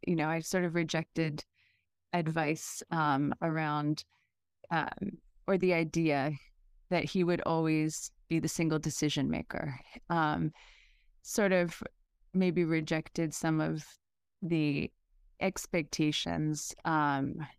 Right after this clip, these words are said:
around women not taking on leadership roles,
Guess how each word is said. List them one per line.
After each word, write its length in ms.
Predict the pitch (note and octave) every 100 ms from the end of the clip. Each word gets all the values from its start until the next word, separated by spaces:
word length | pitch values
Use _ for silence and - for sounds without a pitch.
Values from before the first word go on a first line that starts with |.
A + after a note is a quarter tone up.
| _ _ -
around 420 | E3 E3 D#3 D#3
women 600 | D#3+ E3+ E3 D#3+ D#3 D#3+ - _ _ _
not 240 | F3 -
taking 320 | - E3+ E3 D#3
on 160 | D3+
leadership 520 | D#3 D3+ D3+ - - -
roles, 460 | D3 C#3 A2 -